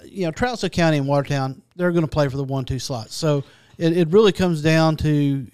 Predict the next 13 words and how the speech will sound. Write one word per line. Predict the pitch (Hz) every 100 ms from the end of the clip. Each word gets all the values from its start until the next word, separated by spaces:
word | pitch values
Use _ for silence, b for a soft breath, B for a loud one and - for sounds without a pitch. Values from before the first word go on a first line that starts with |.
| -
uh, | 135 131 127
the | 139 147 156
other, | 156 143 131 _ _ _ _ _ 123 _
you | 147
know, | 123
the | 139 160
other | 170 160
two | 143 170
slots. | 156 - 165 135 -
East | 175 165 -
Robertson, | 160 160 151 - 151 147 B B B -
I | 147
think, | 196 196 180